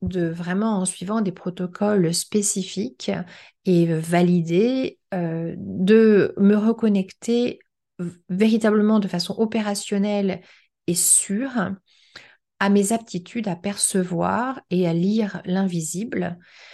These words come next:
à lire ce subtil qui sous-tend tout ce dont nous faisons l'expérience et qu'on appelle l'akash ou l'akasha. Et il me semble que c'est la même chose que le champ du point zéro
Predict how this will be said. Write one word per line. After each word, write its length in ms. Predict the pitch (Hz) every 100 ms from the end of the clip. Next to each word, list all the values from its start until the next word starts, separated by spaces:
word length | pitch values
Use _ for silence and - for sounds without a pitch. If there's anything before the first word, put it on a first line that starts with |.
| - - _
à 140 | 185 190
lire 300 | 226 254 226
ce 200 | - 190
subtil 1000 | - 233 220 - - 254 208 160 165 -
qui 140 | - 180
sous-tend 600 | - - 220 - 240 233
tout 260 | 226 262 262
ce 180 | -
dont 200 | 185 190
nous 120 | 190 170
faisons 320 | - 180 220
l'expérience 960 | 190 - - 165 170 175 240 285 - -
et 100 | 190
qu'on 220 | 190 185
appelle 520 | 170 175 208 233 240 - -
l'akash 760 | 175 175 170 247 - - - _ -
ou 200 | 196 185
l'akasha. 800 | 180 180 156 160 - 185 247 - _ _ _ - - - _ _
Et 340 | 196 196 185 -
il 120 | 185
me 100 | 180
semble 380 | - 240 240 220
que 80 | 185
c'est 160 | 185
la 100 | 175
même 180 | 170 180
chose 260 | - 233 -
que 100 | 170
le 100 | 165
champ 300 | - 214 208
du 120 | 180
point 260 | 180 180
zéro 520 | 175 165 165 170 233